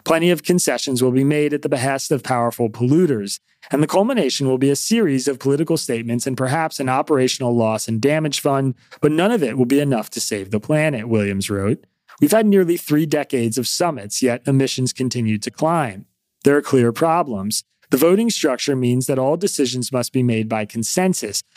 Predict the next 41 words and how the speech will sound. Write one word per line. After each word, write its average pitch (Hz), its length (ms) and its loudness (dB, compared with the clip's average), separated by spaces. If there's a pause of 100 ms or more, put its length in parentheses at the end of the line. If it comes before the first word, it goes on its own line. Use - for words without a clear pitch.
meaning 139 220 4
that 139 220 0
all 143 280 4
one 135 200 -2
hundred 165 280 2
ninety-eight 127 520 -2
countries 127 480 0
who 139 100 2
are 135 80 0
members 139 520 0
of 113 160 -4
the 120 100 4
U 131 200 4
N 127 200 -2
F 117 160 -2
C 117 260 -4
C 113 260 -4
C 156 380 2
must 113 340 -2
agree. 139 540 0 (400)
That 220 140 2
ensures 180 420 2
that 135 140 0
the 135 100 2
lowest 131 380 0
common 120 300 0
denominator 120 720 0
wins 98 360 -2
out. 131 380 -2 (420)
I 160 80 2
think 254 400 0
there's 151 180 2
probably 170 380 0
still 165 260 0
a 165 80 2
role 120 320 0
for 139 220 0
a 120 40 -2
big 127 220 0
annual 113 380 0
gathering. 156 600 -2